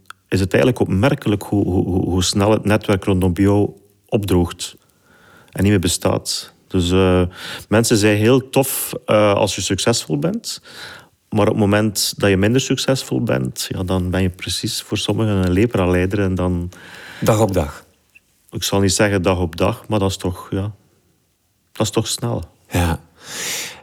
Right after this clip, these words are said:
Speaker 2: En dan denk ik, dat moet u dan ook wel als mens doen beseffen, zo van, ja,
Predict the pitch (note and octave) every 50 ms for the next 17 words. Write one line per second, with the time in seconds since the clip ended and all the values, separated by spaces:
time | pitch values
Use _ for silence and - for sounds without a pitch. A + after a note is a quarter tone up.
0 | _ - - G#2 G2 F#2+ G2 A2+ A#2 C#3+ D3+ C3+ A#2+ A2+ A2 G2 - G2 F#2+ F#2
1 | G2 A2+ - - C3+ C3 B2 A#2+ G2 - - - G#2 F2+ F2+ F#2 G#2 A#2 A2+ A#2+
2 | A2+ G#2 F#2+ - A#2 A2 - C3 A2+ B2 A#2 G#2 G#2+ G#2 G2 G2 F#2+ F#2 - -
3 | - - G2 F#2+ F#2 -